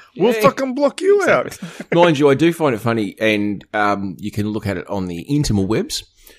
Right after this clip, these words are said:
Speaker 2: of people who have, uh,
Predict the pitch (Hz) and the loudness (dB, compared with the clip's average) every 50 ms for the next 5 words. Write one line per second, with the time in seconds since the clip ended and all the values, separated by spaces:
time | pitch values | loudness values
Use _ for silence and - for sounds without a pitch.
0 | _ _ _ _ - 113 113 107 107 107 107 104 - _ - - 113 113 110 - | _ _ _ _ -6 0 2 4 4 4 2 0 -2 _ -2 0 2 0 0 0
1 | 113 104 101 95 - - - - 101 98 95 92 92 90 85 85 92 95 95 92 | -2 -4 -4 -4 -8 -10 -4 0 0 2 2 0 -2 -2 -4 -4 -4 -4 -4 -2
2 | 92 90 90 - - - _ _ _ _ _ _ _ _ - - 80 76 | -4 -4 -6 -8 -12 -18 _ _ _ _ _ _ _ _ -12 -10 -10 -10